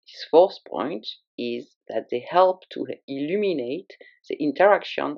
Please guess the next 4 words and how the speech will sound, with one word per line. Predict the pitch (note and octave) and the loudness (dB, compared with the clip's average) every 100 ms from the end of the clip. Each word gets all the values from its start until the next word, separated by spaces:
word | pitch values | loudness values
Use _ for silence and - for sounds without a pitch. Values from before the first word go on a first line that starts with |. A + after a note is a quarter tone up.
| - | -4
of | - | -4
psychological, | - - - E3+ F#3 E3+ D#3 - B2+ C3 | -2 -4 0 0 0 -2 -8 -6 -6 -6
social, | - - G#3+ - C3 C3 _ | -14 -4 -4 -2 -4 -4 _
economic, | - - F#3 D3+ C3+ | -8 0 0 0 -8